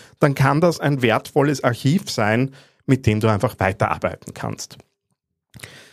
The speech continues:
Natürlich kann man da in der Tiefe noch viel mehr machen, aber das wären so Dinge, die du sofort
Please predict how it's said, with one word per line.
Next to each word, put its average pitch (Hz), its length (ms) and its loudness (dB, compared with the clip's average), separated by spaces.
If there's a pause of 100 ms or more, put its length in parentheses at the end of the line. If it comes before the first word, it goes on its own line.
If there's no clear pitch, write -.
(800)
Natürlich 196 400 4
kann 165 160 2
man 160 80 2
da 160 100 2
in 151 100 0
der 135 120 0
Tiefe 185 280 2
noch 156 180 2
viel 180 220 0
mehr 143 200 4
machen, 185 260 0
aber 165 100 2
das 147 220 0
wären 143 180 2
so 185 100 -2
Dinge, 180 280 2
die 160 180 -4
du 202 280 4
sofort 143 580 0